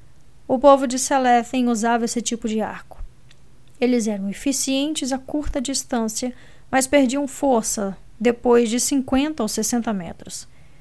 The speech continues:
Mesmo assim, não fazia mal estar preparado. Ele chamou Will para fazer um pedido. "Will", ele disse em voz baixa,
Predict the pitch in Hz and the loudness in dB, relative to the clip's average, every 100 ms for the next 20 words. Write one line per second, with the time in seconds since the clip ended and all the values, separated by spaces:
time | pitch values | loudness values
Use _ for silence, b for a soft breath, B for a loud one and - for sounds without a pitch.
0 | b b - - 240 254 294 285 339 403 | b b -10 0 2 4 2 0 -4 -2
1 | 285 240 226 208 208 240 - - - 247 | 0 0 0 0 0 0 -4 -6 -2 0
2 | 294 285 285 262 208 160 - - - - | 0 -2 -2 -2 -4 -6 -14 -20 -20 -20
3 | - - - - - - - 240 226 233 | -20 -20 -20 -20 -20 -8 0 2 2 0
4 | 214 226 240 233 240 269 254 214 - 233 | 0 2 2 2 0 0 -2 -2 -4 -2
5 | 247 226 226 180 165 - - - - - | -2 -2 -4 -6 -10 -14 -18 -20 -20 -20
6 | - - - - - - - - - - | -20 -20 -20 -20 -20 -20 -20 -20 -20 -20
7 | - - - - 220 214 202 - - - | -20 -20 -12 -6 -4 -4 -8 -16 -20 -20
8 | - - - - - - - - 240 226 | -20 -20 -20 -20 -20 -20 -8 0 2 2
9 | 226 226 220 214 214 202 185 - - 196 | 0 0 0 0 0 -2 -6 -6 -10 -10